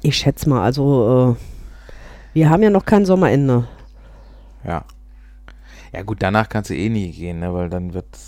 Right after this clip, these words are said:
Speaker 2: äh, wenn du mal guckst, Sommeranfang war ja auch irgendwie erst relativ spät.
Speaker 1: Ja, und außerdem haben wir meistens noch einen schönen Herbst.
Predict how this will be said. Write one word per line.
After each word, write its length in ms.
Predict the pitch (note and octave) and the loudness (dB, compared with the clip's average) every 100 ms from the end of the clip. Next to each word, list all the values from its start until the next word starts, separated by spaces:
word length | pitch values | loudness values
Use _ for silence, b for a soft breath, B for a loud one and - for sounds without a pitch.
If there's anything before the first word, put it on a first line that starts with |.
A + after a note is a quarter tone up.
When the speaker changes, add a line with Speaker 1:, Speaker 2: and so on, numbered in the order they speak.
| - | -14
Speaker 2:
äh, 20 | |
wenn 680 | - F2+ E2+ E2+ E2+ E2+ F2 | -10 -8 -8 -12 -14 -14 -10
du 40 | F2+ | -8
mal 80 | |
guckst, 300 | F2+ - - | -10 -10 -14
Sommeranfang 640 | - E2 E2+ D2 - F#2+ F2+ | -10 -6 -6 -6 -8 -10 -8
war 100 | F2 | -8
ja 100 | E2+ | -8
auch 180 | - | -8
irgendwie 260 | - F2 F2 | -10 -14 -10
erst 220 | D2 - | -10 -10
relativ 320 | D#2+ D#2 D#2 | -10 -10 -12
spät. 400 | - - E2 D#2+ - - | -20 -14 -12 -12 -14 -12
Speaker 1:
Ja, 440 | - D3 C3+ C3+ - | -2 0 0 -2 0
und 320 | D#3+ C#3+ - | 0 0 0
außerdem 480 | D3+ D#3+ D#3+ D3+ C#3 | 0 2 4 4 2
haben 160 | D3 | 0
wir 60 | D3 | 2
meistens 400 | C3+ D#3 F#3 - | 2 2 0 -4
noch 100 | D#3+ | -4
einen 100 | E3 | -2
schönen 260 | - D3+ | 0 0
Herbst. 420 | B2 E2+ - - | 0 -2 -6 -12